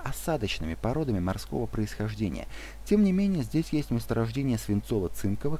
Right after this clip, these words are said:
и молибденовых руд. Таких руд в России не слишком-то много освоено в месторождениях, а потребность в них достаточно большая. На равнинах Предкавказья открыты месторождения нефти и газа, запасы которых не слишком большие.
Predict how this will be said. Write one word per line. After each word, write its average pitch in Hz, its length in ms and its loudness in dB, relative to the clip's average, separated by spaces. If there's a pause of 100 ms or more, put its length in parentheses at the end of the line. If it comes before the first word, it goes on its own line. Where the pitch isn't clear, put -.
(140)
и 175 240 2
молибденовых 131 1120 2
руд. 101 220 0 (560)
Таких - 440 2
руд 175 300 0
в 87 100 -2
России 110 480 0
не 117 140 0
слишком-то 160 540 0
много 165 460 0
освоено 110 520 0
в 78 80 -4
месторождениях, 107 720 0 (300)
а - 100 0
потребность 180 580 2
в - 20 -4
них 87 160 -4
достаточно - 500 0
большая. 113 560 0 (400)
На 98 80 2
равнинах 120 420 4
Предкавказья 110 720 2
открыты 123 340 -2
месторождения 98 680 0
нефти 180 400 0
и 196 60 0
газа, 95 440 -2
запасы 185 400 -2
которых 170 460 -4
не 311 80 0
слишком 87 440 -2
большие. - 460 -6